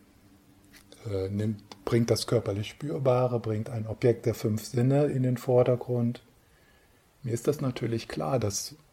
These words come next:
viele von uns im Moment noch neunzig Prozent der Zeit bla bla bla. Ja? Und das ist so. Aber dann, wenn dann so ein Moment ist, wo du so merkst, ah,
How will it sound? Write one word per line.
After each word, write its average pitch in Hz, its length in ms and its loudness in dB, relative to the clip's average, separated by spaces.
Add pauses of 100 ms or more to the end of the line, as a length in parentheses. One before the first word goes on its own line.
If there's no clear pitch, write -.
(400)
viele 135 320 2
von 135 200 2
uns 123 220 2
im 120 120 -2
Moment 113 440 2
noch 120 260 -2
neunzig 123 440 2
Prozent 117 440 0
der 110 140 2
Zeit 104 500 0 (3500)
bla 101 240 0
bla 90 300 -4
bla. 92 420 -12 (540)
Ja? 117 240 -8 (680)
Und 127 400 -6
das 117 120 -4
ist 160 160 -4
so. 92 300 -8 (1700)
Aber 113 180 0
dann, 151 480 2 (220)
wenn 120 240 2
dann 160 120 4
so 151 140 2
ein 131 180 -2
Moment 131 420 2
ist, 135 200 -4
wo 131 100 0
du 113 120 0
so 117 120 -4
merkst, 113 400 -6
ah, - 380 -6